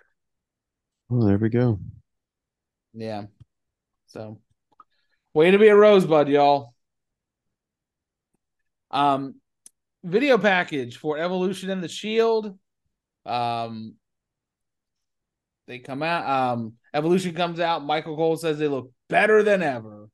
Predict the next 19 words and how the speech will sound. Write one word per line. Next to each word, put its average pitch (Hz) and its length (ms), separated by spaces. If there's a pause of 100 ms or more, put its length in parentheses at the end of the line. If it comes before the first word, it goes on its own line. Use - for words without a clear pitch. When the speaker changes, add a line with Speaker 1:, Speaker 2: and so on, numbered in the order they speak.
(1120)
Speaker 2:
Okay. 110 420 (840)
They 151 160
also 190 280
look 185 200
older 226 540
and 180 220
with 139 160
shorter 226 440
hair. 123 360 (1080)
Why 190 220
would 208 120
you? - 80 (520)
Fuck - 280
you, 117 140
Michael 98 320
Cole. 104 420 (2500)
Speaker 1:
Michael - 300
Speaker 2:
Ugh. 135 100
Speaker 1:
Cole. - 180